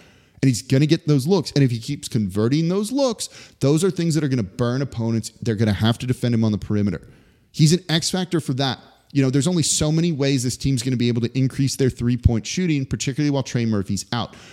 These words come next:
Herb Jones is one of them. Brandon Ingram's the other. They need him to take more threes. He only took two point eight threes per game, shot nine percent. I think he was one of eleven.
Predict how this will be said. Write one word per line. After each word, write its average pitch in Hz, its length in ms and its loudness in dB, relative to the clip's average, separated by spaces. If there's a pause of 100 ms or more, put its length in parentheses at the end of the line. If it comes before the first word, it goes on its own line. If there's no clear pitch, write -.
(160)
Herb 175 220 2
Jones 156 280 0
is 127 120 -2
one 131 140 0
of 92 40 -4
them. 87 100 -6
Brandon 147 300 2
Ingram's 139 300 2
the 110 140 2
other. 98 160 0
They 104 160 0
need 117 180 4
him 117 120 2
to 113 100 -2
take 107 240 2
more 95 160 0
threes. 90 340 0
He 113 80 2
only 110 160 4
took - 220 -2
two - 180 0
point 110 340 4
eight 117 300 2
threes - 680 0
per - 200 4
game, 101 340 0
shot - 300 -6
nine 120 360 0
percent. 113 540 0
I - 580 -10
think 120 60 6
he 127 40 4
was 104 100 2
one 98 140 2
of 85 60 0
eleven. 78 400 -6